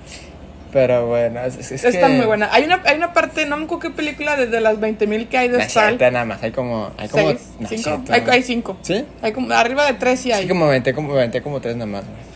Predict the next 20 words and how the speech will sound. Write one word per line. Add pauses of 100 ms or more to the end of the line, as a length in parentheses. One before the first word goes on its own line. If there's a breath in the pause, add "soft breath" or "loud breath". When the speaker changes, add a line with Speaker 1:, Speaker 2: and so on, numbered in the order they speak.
(120)
Speaker 2:
Yo
supongo
que
hay
arriba
de
tres.
Bueno,
hay
una
película,
no
me
acuerdo
cuál, (320 loud breath)
que
una
japonesita (180)
logra
salir,